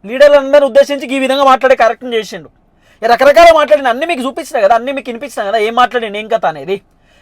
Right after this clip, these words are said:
ఇంకా మస్తు ఉన్నట్టున్నాయి, ఏమేమో వీడియోలు ఉన్నాయి, ఇవన్నీ కూడా నేను అందుకే చూపించిన. కొన్ని గుర్తుంటే కొన్ని గుర్తుకులేవు నాకు. నా దగ్గర ఇంకో ఫోన్ కూడా లేదు, ఏమన్నా ఫోన్ చూసుకుంటే చెప్దామన్నా కూడా. ఇంటి దగ్గర ఉన్న నేను, నా ఆరోగ్యం అస్సలు బాలేదు.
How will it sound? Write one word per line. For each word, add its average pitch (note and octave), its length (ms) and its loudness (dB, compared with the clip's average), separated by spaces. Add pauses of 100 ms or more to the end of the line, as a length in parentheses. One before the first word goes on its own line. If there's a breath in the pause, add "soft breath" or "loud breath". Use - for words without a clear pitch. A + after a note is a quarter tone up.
ఇంకా A#3 160 -2
మస్తు - 320 -2
ఉన్నట్టున్నాయి, C#4+ 440 0 (100)
ఏమేమో B3 220 -2 (100)
వీడియోలు B3 260 0
ఉన్నాయి, B3 160 -4
ఇవన్నీ G#3+ 220 -2
కూడా C#4 160 2
నేను B3 140 0
అందుకే A#3 240 -4
చూపించిన. A3 360 -12 (360)
కొన్ని A3+ 220 -2
గుర్తుంటే B3 380 -2
కొన్ని B3 220 2
గుర్తుకులేవు A#3 420 0
నాకు. D3+ 180 -10 (540)
నా E3 120 -4
దగ్గర A3+ 220 0
ఇంకో B3+ 120 2 (100)
ఫోన్ A#3+ 220 0
కూడా C#4 180 4
లేదు, A3+ 220 4
ఏమన్నా G3 260 -4
ఫోన్ A3+ 200 0
చూసుకుంటే A3+ 340 -8
చెప్దామన్నా F#3+ 420 -6
కూడా. C3 140 -18 (600)
ఇంటి G3+ 200 -6
దగ్గర C4+ 240 6
ఉన్న B3+ 80 -2 (100)
నేను, A#3 180 -4
నా G#3+ 60 4 (100)
ఆరోగ్యం A#3 340 4
అస్సలు A#3+ 280 -2
బాలేదు. F#3 320 0